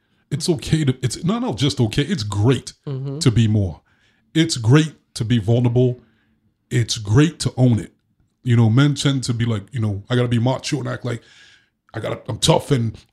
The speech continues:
Speaker 1: can't love your kids, but so much, I can't open up my heart." You better open up your heart.
Speaker 2: Mm-hmm.
Speaker 1: If you want a relationship with them, if you wanna love them, you gotta open up.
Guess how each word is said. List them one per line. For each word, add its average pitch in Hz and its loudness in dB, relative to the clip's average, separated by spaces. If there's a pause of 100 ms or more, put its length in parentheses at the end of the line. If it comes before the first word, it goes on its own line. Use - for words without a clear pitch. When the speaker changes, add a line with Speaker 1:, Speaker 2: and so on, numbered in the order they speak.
(120)
Speaker 1:
can't 139 0
love 135 2
your 120 -4
kids, 139 -2
but 135 -4
so 143 4
much, 139 0
I 131 -6
can't 143 -2
open 135 -2
up 135 -8
my 123 -2
heart." 135 0 (400)
You 202 2
better 123 4
open 110 -2
up 104 -8
your 104 -2
heart. 104 -2
Speaker 2:
Mm-hmm. 143 -6
Speaker 1:
If 127 0
you 180 -2
want 139 2
a - 2
relationship 135 -2
with 127 -6
them, 135 0
if 107 -6
you 151 -4
wanna 143 -2
love 120 0
them, 135 2
you 117 -4
gotta 120 0
open 110 -2
up. 104 -6